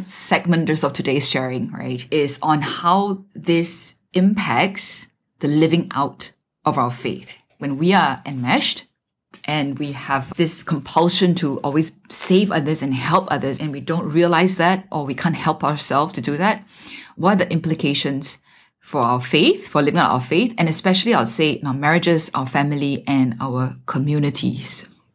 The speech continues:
First, the first point, so I have kind of three points in this section. First point is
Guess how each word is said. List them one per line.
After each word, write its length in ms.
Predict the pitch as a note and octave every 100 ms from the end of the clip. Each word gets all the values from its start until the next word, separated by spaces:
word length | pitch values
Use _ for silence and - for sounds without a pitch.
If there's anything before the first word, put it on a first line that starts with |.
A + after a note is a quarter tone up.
| _ _ _ _ _ - - - - _ _ _
First, 600 | - G3+ B3+ F4 - -
the 60 | C#3
first 260 | G#3+ A#3
point, 200 | - -
so 40 | E3
I 40 |
have 100 | C3
kind 160 | G#3+ G3
of 60 |
three 120 | - F3+
points 240 | D3 C3
in 80 | B2+
this 140 | B2
section. 360 | - - A#2+ -
First 380 | - B3+ C#4 -
point 340 | C#3 A2+ -
is 300 | D3 C3